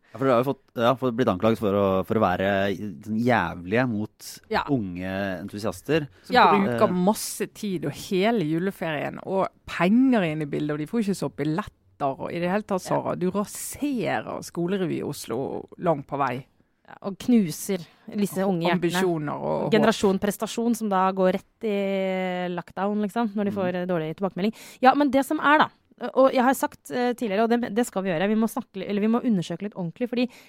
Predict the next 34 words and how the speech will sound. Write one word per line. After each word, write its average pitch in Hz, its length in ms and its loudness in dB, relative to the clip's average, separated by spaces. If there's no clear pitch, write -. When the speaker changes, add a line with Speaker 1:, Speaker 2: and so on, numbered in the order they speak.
Speaker 2:
de 226 80 0
som 240 140 0
protesterer, 247 580 0
for - 80 0
eksempel 220 320 -2
Sigrid 190 300 -4
Bonde 185 180 -2
Tusvik - 440 -6
i 233 120 -2
Dagsavisen, 202 760 -6
som 262 120 -4
var 202 220 0
liksom 185 200 -8
terningkast, 160 600 -10
eh, 180 160 -6
veldig 165 160 -6
opptatt - 160 -12
av 165 80 -6
å 165 40 -6
gi 160 100 -8
oss - 200 -10
terningkast 170 400 -8
to, 294 120 -2
<laughs> 381 180 2
var 254 100 4
det 214 140 -2
vi 233 180 -2
fikk, - 120 -10
for, 262 200 4
Speaker 1:
Mm. 226 60 2
Speaker 2:
eh, 220 40 4
vår 208 200 4
an-, 208 280 2
anmeldergjerning. 190 1300 0